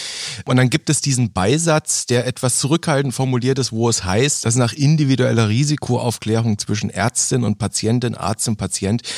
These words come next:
sehr wohl AstraZeneca auch unter sechzig gegeben werden kann. Und jetzt kommt aber da so eine gewisse Verunsicherung rein für die Ärzte. Das merkt man, dass also K V'n beispielsweise ihren, ja, Mitgliedern mitteilen,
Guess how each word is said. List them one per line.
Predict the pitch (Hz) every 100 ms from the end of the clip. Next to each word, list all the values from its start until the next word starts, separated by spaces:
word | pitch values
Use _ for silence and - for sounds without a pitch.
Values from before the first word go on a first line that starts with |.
| - - 117
sehr | 101 113
wohl | 110 156 147
AstraZeneca | 135 127 - 117 117 - 117
auch | 110 -
unter | 143 226 92
sechzig | 85 - - 98
gegeben | 90 - 90 92
werden | 95 107
kann. | - 104
Und | 110
jetzt | 113 -
kommt | 139 165
aber | 135 131
da | 120
so | 123
eine | 135 120
gewisse | 110 131 135
Verunsicherung | 117 131 202 - 147 117 113 107
rein | 90 104 110
für | 113
die | 101
Ärzte. | 92 104 - - 151
Das | 123
merkt | - 107 -
man, | 151 151 - - - - - -
dass | 127
also | - 120 110
K | 120
V'n | - 107 113 156 180
beispielsweise | 160 156 165 - - 139 143 143 143 -
ihren, | - 120 113 110 113 - -
ja, | 120 113
Mitgliedern | 123 156 135
mitteilen, | 117 123 - 139 135